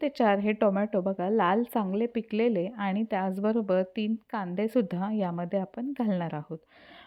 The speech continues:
म्हणजे पावभाजी झटपट आपली बनली जाते. बटाटे स्वच्छ धुवून घ्यायचे, त्याची सालं काढून घ्यायची आणि बाकीच्या भाज्या आहेत त्या अशा मोठ्या मोठ्या चिरून घ्यायच्या.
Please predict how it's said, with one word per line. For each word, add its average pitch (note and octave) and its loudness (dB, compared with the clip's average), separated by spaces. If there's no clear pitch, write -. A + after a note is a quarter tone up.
म्हणजे A#3+ 2
पावभाजी G3 4
झटपट G#3+ 0
आपली G#3+ 0
बनली F#3 4
जाते. D3+ -4
बटाटे C4+ 4
स्वच्छ C#4 2
धुवून A#3 8
घ्यायचे, A#3+ 6
त्याची G3 2
सालं G#3+ 6
काढून G#3 4
घ्यायची A3 2
आणि G3+ 4
बाकीच्या A3 4
भाज्या A3 4
आहेत A3+ 2
त्या G3+ -2
अशा G3+ -4
मोठ्या G#3 0
मोठ्या G#3 -2
चिरून F3+ 0
घ्यायच्या. D3+ -6